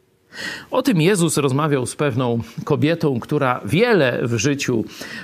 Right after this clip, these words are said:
przeżyła, wiele szukała. To jest czwarty rozdział Ewangelii Jana. I Jezus mówi właśnie o tym aspekcie szukania szczęścia poprzez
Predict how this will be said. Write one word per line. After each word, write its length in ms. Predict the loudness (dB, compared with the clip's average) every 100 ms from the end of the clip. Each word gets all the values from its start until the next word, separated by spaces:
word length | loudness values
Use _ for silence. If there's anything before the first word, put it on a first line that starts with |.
| -6
przeżyła, 720 | -2 0 0 2 2 4 2
wiele 460 | 2 2 4 2 2
szukała. 480 | -2 2 2 2
To 80 | 2
jest 120 | -2
czwarty 480 | -2 0 2 2 2
rozdział 400 | 2 0 0 0
Ewangelii 640 | 0 0 0 0 0 0 2
Jana. 380 | 2 4 2 2 -8 -14 -14 -2
I 320 | 0 2 4
Jezus 360 | 4 4 2 2
mówi 460 | 2 2 2 0 -4 -10 -2
właśnie 640 | 0 2 0 0 -2 -4 -4
o 120 | -2
tym 220 | 0 -2 -2
aspekcie 540 | -4 0 -2 0 -2
szukania 640 | 0 -2 0 2 2 0 -2
szczęścia 500 | -4 -2 0 0 -2
poprzez 520 | 0 -2 0 -2 -2